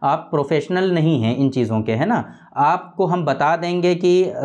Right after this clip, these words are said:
कौच के बीज जो है इनका छिलका उतार करके इनका पाउडर बना लीजिए, उसको यूज़ करिए। लेकिन कहीं ना कहीं आपको ये चीज़ें नहीं पता हैं कि ये कौच के बीज जो हैं इनकी क्वालिटी कैसी हो-, होनी चाहिए, कितना पुराना, कितना ओल्ड होना चाहिए, कौच के बीज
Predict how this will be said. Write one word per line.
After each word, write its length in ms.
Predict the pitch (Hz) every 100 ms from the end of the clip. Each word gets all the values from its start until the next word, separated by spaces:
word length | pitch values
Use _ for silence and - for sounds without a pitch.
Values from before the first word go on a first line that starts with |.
| 135
कौच 240 | 139 151
के 120 | 156 143
बीज 300 | 131 151 135
जो 180 | 143
है 220 | 139 151 135
इनका 200 | 127 123
छिलका 340 | 127 120 127
उतार 360 | 120 127 147 151
करके 280 | 139 135
इनका 200 | 135 135
पाउडर 360 | - 113 117 135
बना 240 | 143 151
लीजिए, 280 | 160 175 160
उसको 180 | 120 113
यूज़ 260 | 107 113 110
करिए। 300 | 110 107 - - - -
लेकिन 260 | 143 180 220
कहीं 220 | 185 208
ना 80 | 208
कहीं 220 | 208 214
आपको 340 | 185 - -
ये 120 | 202 196
चीज़ें 340 | 180 160 202
नहीं 180 | 196 190
पता 200 | 185 180
हैं 220 | 190 208
कि 100 | 208 196 185
ये 160 | 156 160
कौच 300 | 165 165 180
के 100 | 190
बीज 280 | 143 165 180
जो 120 | 175
हैं 140 | 165 175
इनकी 180 | 165 160
क्वालिटी 420 | 147 143 143 165
कैसी 280 | 160 127 139
हो-, 260 | 143 139 127
होनी 200 | 131 135
चाहिए, 460 | 135 127 123 120 120 - - _
कितना 300 | 160 160 180
पुराना, 420 | 175 170 156 165 165
कितना 340 | 160 156 165
ओल्ड 280 | 139 151 156
होना 200 | 156 151
चाहिए, 540 | 147 143 135 127 135 - _ -
कौच 220 | 151 160
के 100 | 170
बीज 320 | 156 185 180